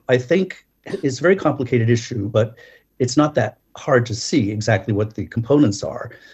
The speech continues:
One of the things is, uh, what Joseph said was the proliferation of guns, which has reached a, a, an almost surreal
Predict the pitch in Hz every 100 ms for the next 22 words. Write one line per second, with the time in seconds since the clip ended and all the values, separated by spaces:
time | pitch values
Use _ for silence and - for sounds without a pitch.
0 | - - 123 170 180 123 123 120 117 117
1 | 117 123 - 95 107 - - _ _ _
2 | - 113 117 107 - 113 101 98 110 104
3 | - 107 - - 117 120 120 127 151 104
4 | 92 - 156 139 98 90 - - - _
5 | - 120 120 127 165 151 - 110 117 -
6 | 117 110 - 147 143 151 151 120 - 143
7 | 277 147 107 127